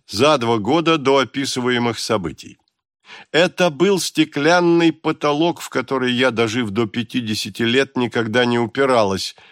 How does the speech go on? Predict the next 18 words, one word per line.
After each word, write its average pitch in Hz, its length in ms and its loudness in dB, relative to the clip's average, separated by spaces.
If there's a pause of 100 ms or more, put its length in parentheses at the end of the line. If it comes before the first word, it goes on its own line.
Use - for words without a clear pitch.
как 110 160 -2
вдруг 104 380 -4
ударилась 107 600 0
о 151 80 0
него 160 340 2
и - 180 -4
очень 117 420 -4
сильно», 82 600 -4 (600)
рассказывала 98 800 -2
она 101 360 -2
изданию 92 680 -2
«Нью-Йорк 92 680 -6
Таймс». 90 460 -6 (840)
«Вы 175 180 0
его 196 240 4
вообще 185 440 0
не 135 140 2
замечаете, 143 800 0